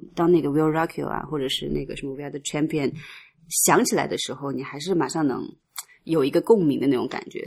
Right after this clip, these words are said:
所以其实它是很适合很多人一起，就是，呃，很，怎么讲，适合很多这种群众去看的这样的一个电影。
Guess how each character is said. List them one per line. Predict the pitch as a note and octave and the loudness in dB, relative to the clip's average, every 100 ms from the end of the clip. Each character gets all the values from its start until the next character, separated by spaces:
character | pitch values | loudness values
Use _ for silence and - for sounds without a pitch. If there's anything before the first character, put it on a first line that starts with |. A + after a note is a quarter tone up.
| - | 2
所 | G3 | 4
以 | |
其 | F3 - | 4 -2
实 | F3 | -6
它 | F#3 | -6
是 | F#3+ F3 - | -4 -4 -4
很 | - - C#3 | -12 -10 -8
适 | - G#3 | -4 -2
合 | D#3+ C#3 | -2 -4
很 | - | -8
多 | - C#3+ | -6 -2
人 | C3+ | -2
一 | |
起， | C#3+ - - _ - | -4 -8 -12 _ -10
就 | D3 | -6
是， | C#3+ - _ _ _ - | -6 -8 _ _ _ -14
呃， | - | -12
很， | - - D3 C3 | -8 -4 -2 -4
怎 | - | -6
么 | C3+ | -8
讲， | C#3+ C3 _ _ - | -6 -10 _ _ -12
适 | - A#3 A3 | -4 0 0
合 | D3 | 0
很 | E3+ - B2 | -2 -4 -2
多 | D3+ F#3 G#3 G#3 _ _ _ - | 4 4 4 -2 _ _ _ 0
这 | E3+ | 0
种 | D3+ C3 - - - _ _ _ - - _ _ _ _ _ | 2 0 -2 -8 -12 _ _ _ -20 -20 _ _ _ _ _
群 | - - D#3+ | -4 0 4
众 | F#3 D#3 - _ - | 4 2 -2 _ -14
去 | - | -10
看 | - F3+ C#3 | -6 -4 -4
的 | - - - | -6 -12 -10
这 | D3 | -8
样 | C3+ | -6
的 | |
一 | B2+ | -6
个 | |
电 | B2+ C3 | -4 -4
影。 | A2+ | -6